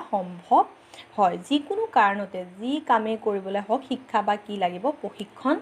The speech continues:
লাগিবই। প্ৰকৃত শিক্ষাইহে জ্ঞান আৰু দক্ষতা বৃদ্ধি কৰে, আৰু জ্ঞান আৰু দক্ষতা বৃদ্ধি কৰিব পৰা শিক্ষাৰ যোগেদিহে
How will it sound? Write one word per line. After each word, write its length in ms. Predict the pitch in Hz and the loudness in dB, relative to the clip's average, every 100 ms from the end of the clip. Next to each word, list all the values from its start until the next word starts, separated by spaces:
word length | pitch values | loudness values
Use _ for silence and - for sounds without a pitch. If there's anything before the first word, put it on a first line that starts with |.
| - - - - | -6 -20 -18 0
লাগিবই। 440 | 196 185 180 175 - - - - | 0 0 -4 -8 -8 -12 -20 2
প্ৰকৃত 420 | 254 247 - 339 | 2 2 0 -2
শিক্ষাইহে 640 | - 262 - - 247 240 302 | 0 -6 -6 2 2 4 0
জ্ঞান 340 | 226 202 196 196 | 0 0 0 0
আৰু 160 | 202 | -2
দক্ষতা 540 | 233 190 - - 180 226 381 - | 0 -2 -4 -10 -2 0 -2 -4
বৃদ্ধি 360 | 208 175 - | -6 -6 -8
কৰে, 240 | 208 175 - - - | -4 -4 -6 -12 -6
আৰু 160 | 190 196 180 | -4 -4 -4
জ্ঞান 300 | 196 208 262 294 | 2 4 6 4
আৰু 160 | 294 269 | 4 4
দক্ষতা 420 | 220 - 214 214 | 2 0 -4 -4
বৃদ্ধি 380 | 196 196 - 240 233 - | -4 -12 -4 -4 -4 -2
কৰিব 260 | 208 196 196 | 0 0 -2
পৰা 240 | 196 196 | 0 -2
শিক্ষাৰ 500 | 196 208 - - 240 247 | -2 -8 -10 2 4 4
যোগেদিহে 520 | 208 190 190 208 | 0 -6 -4 0